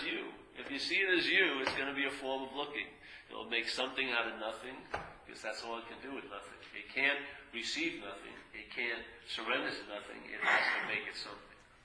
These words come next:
As soon as nothing, the message of nothing is made into something, that's not the message of nothing. Yeah? How does nothing become something? A claiming of it. How does it claim?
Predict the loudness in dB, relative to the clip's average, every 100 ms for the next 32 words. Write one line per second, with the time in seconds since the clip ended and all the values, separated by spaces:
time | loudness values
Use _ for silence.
0 | -20 -20 -20 -12 -6 -2 0 2 2 0
1 | 4 12 12 10 2 -2 -6 -12 -6 4
2 | 6 6 4 2 4 10 10 10 2 0
3 | 4 4 4 0 -2 2 2 2 -2 0
4 | 0 0 -2 -2 -4 -4 -2 -4 -8 -10
5 | -6 -6 -8 -14 -18 -20 -20 -20 -20 -20
6 | -20 -20 _ -16 -14 -14 -20 -20 _ -20
7 | _ _ _ -8 -8 -8 -20 -20 -20 -20
8 | -20 -20 -20 -20 _ _ _ -20 -20 -20
9 | -20 -20 -20 -20 -14 6 6 8 4 4
10 | 2 0 6 6 6 0 0 0 2 2
11 | 0 -4 -8 -6 -8 -6 -2 -2 -2 -6
12 | -10 -12 -12 -18 -20 -20 -20 -20 -4 2
13 | 2 2 -4 -4 -2 0 0 -2